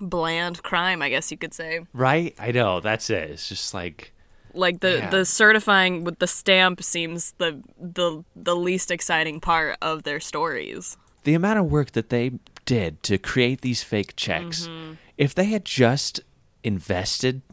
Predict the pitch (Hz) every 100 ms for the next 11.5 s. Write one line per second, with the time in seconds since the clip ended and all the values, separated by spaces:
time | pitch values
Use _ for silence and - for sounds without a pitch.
0 | - 90 90 85 90 87 - _ - 87
1 | 110 - 127 - 117 107 107 - 95 98
2 | 92 87 - - _ - - - 170 104
3 | 95 90 - 113 120 107 107 95 120 131
4 | 104 104 85 98 73 - - _ _ 185
5 | 180 170 156 156 123 110 - - 127 147
6 | 143 - 131 131 139 127 123 117 117 107
7 | 92 87 104 - - 73 73 - 110 -
8 | 185 156 - - - - - 120 - 147
9 | 143 151 127 - 139 - - - - -
10 | 156 170 - 190 - 113 - - - 120
11 | 127 107 - -